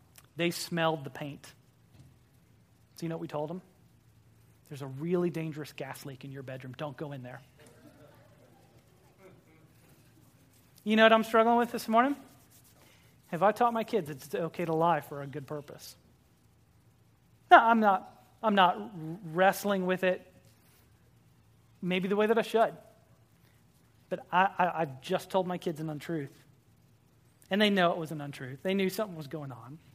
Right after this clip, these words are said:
I was fibbing. But you know what? I at least need to have the integrity to ask the question, "What kind of example am I setting?" You know, because the standard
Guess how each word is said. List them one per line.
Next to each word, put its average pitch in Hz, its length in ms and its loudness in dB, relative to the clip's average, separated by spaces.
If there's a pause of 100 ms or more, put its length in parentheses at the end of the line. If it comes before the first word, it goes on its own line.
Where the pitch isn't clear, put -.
(140)
I 175 60 -6
was 185 100 -6
fibbing. 170 560 -4 (560)
But - 100 -20
you 202 60 -2
know 233 80 4
what? 339 260 4 (1900)
I 196 200 0
at 170 100 -2
least 226 300 -2
need 208 140 -4
to 180 40 -4
have 170 160 -4
the 160 80 -8
integrity 151 400 -8
to 120 80 -10
ask 151 240 -10
the 147 80 -16
question, 127 440 -14 (520)
"What 151 140 -14
kind 170 120 -6
of 175 80 -6
example 175 340 -6
am 175 80 -6
I 175 60 -6
setting?" 156 300 -12 (1120)
You 139 80 -14
know, 139 180 -14
because 180 260 0
the 190 100 2
standard 262 760 4